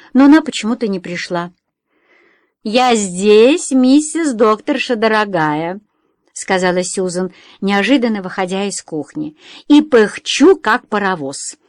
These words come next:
Далековато от Глена до сюда пешком? «Рада снова видеть вас, Сьюзен. Как чувствует себя ваша сестра?» Она уже может сидеть,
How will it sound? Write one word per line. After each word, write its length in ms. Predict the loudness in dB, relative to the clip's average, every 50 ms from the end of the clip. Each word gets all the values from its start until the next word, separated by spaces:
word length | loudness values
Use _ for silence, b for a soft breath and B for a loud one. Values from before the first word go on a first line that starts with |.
| _ _ _ _ _ _
Далековато 880 | 0 2 2 2 2 2 0 0 2 2 2 0 0 0 -4 -4 -4 B B B B B
от 160 | B -2 0 0
Глена 480 | 2 2 4 4 4 2 2 0 -2
до 160 | 0 0 -2
сюда 340 | -2 -2 -4 -6 -4 -4 -6
пешком? 680 | -4 -4 -4 -4 -4 -8 -4 -2 0 0 0 -2 -8 _ _ _ _ _ _ _ _ _ _ b b b b b b b b b
«Рада 360 | 0 2 2 2 2 0 -2
снова 380 | 0 2 2 2 4 4 2 4
видеть 380 | 4 2 2 2 -2 -10 -8
вас, 200 | -6 -6 -6 -4
Сьюзен. 520 | -8 -10 -8 -8 -8 -6 -8 -10 -10 -12 _ _ B B B B B B B
Как 180 | -4 -4 -4 -4
чувствует 560 | -4 -2 -2 -2 -2 -4 -4 -4 -4 -4 -4
себя 380 | -6 -4 -2 0 0 -2 -2 b b b b
ваша 300 | -2 -2 -2 -2 -6 -10
сестра?» 540 | -8 -8 -8 -8 -6 -4 -2 -2 -2 -4 -6 _ _ _ _ _ _ _ _ _ _ _ _ _
Она 360 | 0 2 2 2 2 2 2
уже 200 | 2 0 2 2
может 360 | 2 2 2 0 -2 -4 -4
сидеть, 640 | -4 -2 -2 -2 -2 0 -2 -2 -2 -2 -10 -20